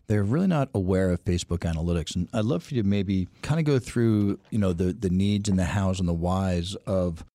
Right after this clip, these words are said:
why a dealer, uh, or agency should be using both Facebook Analytics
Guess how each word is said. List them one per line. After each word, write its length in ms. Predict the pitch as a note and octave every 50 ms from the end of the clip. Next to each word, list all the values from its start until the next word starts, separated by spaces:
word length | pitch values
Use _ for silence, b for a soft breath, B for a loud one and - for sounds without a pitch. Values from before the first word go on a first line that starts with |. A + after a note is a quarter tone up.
| _ _ _ _ _ _ _ _ _ _ _
why 480 | - G2+ G2 G2 G#2+ A#2 A#2+ B2 B2 - -
a 80 | A2
dealer, 680 | G2 F#2 F#2+ G2+ G2+ G#2 G2+ G2 F#2+ G2 G2 G2 A#2 C3 - _ -
uh, 140 | G2+ F#2 F2+
or 200 | - - G#2+ G2
agency 560 | G2 G#2+ G#2+ A2 G#2+ - - - F#2 F2+ F2+
should 160 | - - - F2+
be 60 | F#2
using 360 | F2 F#2+ F2+ F2 F2+ F2 D#2 D2 -
both 460 | - G#2 A2 G#2+ F#2 E2 - - - - _ _ _ - -
Facebook 300 | - F#2+ F#2 - - F#2+
Analytics 480 | G#2 F#2+ F#2+ F2+ F2+ F2 F2+ F2+ -